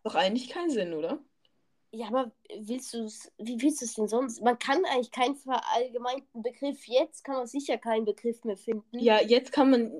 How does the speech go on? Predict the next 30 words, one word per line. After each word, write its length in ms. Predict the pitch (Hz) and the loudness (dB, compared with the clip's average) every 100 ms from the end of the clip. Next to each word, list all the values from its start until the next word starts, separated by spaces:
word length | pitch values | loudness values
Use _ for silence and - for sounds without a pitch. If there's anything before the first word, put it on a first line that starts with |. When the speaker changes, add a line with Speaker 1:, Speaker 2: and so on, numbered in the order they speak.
| - | -6
Speaker 1:
kann 160 | 247 | 0
man 140 | 220 220 | 2 4
nicht 160 | 294 | 4
mehr, 160 | 240 226 | 4 6
weil 120 | 208 | 6
das 200 | 196 - | 6 2
niemand 300 | 226 226 202 | 2 2 2
mehr 280 | 190 185 180 - | 0 0 0 -2
sagen 420 | 214 262 269 196 | 0 2 2 4
würde. 260 | 180 214 - _ - - | 2 2 -2 _ -18 -2
Aber 260 | 208 220 240 | 4 8 10
Speaker 2:
Ja. 160 | 262 | 10
Speaker 1:
warum 320 | 220 214 269 | 8 6 6
hat 120 | 294 247 | 4 0
man 120 | 240 | 0
angefangen 460 | 226 240 - 226 | 0 0 0 -2
zu 100 | 226 | -2
sagen, 340 | 208 214 220 220 _ - | 0 2 0 -6 _ -2
ja, 160 | 220 | 0
nicken 360 | 214 226 254 339 415 _ _ _ _ _ | 2 0 -2 -6 -6 _ _ _ _ _
und 200 | - 247 | 0 0
hat 140 | 262 269 | 2 0
dann 120 | 240 | 0
einfach 420 | 214 220 233 214 - | 0 -2 -2 -4 -14
zu 320 | - 220 214 - _ _ - | -8 -6 -6 -12 _ _ -4
Nein 280 | 196 226 | 0 2
sagen, 300 | 254 254 262 | 4 2 2
schütteln 420 | 247 320 - 208 180 | -2 -4 -4 -8 -6
gesagt? 480 | 170 160 156 - _ _ _ _ _ _ _ _ _ _ _ _ _ | -4 -4 -4 -10 _ _ _ _ _ _ _ _ _ _ _ _ _
Egal. 420 | 208 185 160 156 | -4 0 0 -2